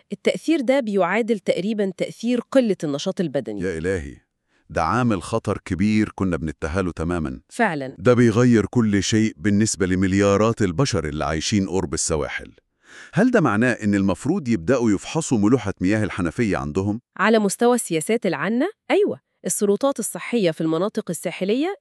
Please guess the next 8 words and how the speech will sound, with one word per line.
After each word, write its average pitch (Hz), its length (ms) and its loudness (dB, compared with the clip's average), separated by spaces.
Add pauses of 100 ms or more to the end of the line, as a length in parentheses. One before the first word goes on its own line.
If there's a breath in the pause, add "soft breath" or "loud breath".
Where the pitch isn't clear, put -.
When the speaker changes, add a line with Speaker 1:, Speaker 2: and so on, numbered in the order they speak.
Speaker 1:
لازم 202 340 4
تراقب 202 440 -2
ملوحة 185 480 -2
مياه 214 280 0
الشرب 330 340 -4 (320)
وتعتبرها 233 680 0
مؤشر 202 400 -2
صحي. - 440 -10